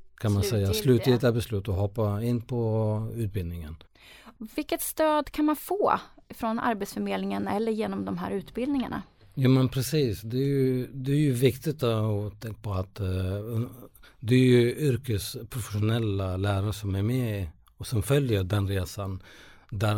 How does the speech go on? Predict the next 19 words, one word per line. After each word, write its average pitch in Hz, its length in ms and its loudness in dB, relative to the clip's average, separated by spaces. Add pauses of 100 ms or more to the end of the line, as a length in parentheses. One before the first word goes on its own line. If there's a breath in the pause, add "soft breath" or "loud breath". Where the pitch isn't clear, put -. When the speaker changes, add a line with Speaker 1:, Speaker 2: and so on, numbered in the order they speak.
(140)
Speaker 1:
eh, 92 840 -2
där 98 200 0
deltagarna 123 760 0
går. 90 340 -2 (360)
Eh, 92 320 0
så - 160 -6
de 107 200 2
får 123 260 6
ju 120 420 6
såklart 98 460 -4
stödet 104 540 -8
det 90 180 -4
de 87 220 -6
behöver 135 540 0
utifrån 101 560 -4 (300 loud breath)
om 101 300 0
det 101 120 0
ska - 180 -2
vara, 101 320 4